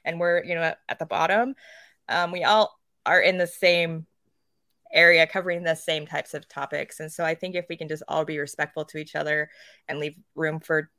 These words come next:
disagreements and leave room for differing opinions without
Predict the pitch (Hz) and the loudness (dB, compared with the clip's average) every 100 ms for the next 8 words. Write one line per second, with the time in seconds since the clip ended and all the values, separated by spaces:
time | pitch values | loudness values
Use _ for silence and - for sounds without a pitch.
0 | _ 170 160 175 185 180 175 160 151 143 | _ -8 -2 -2 0 0 -2 -6 -4 -6
1 | 147 156 156 - 147 143 143 143 151 147 | -4 -4 -4 -6 -4 -2 -2 -4 -6 -6
2 | 147 - - - 180 214 220 226 226 - | -6 -12 -14 -4 0 2 2 0 -2 -8
3 | - - 156 156 160 160 147 135 | -18 -4 -2 4 6 6 4 -2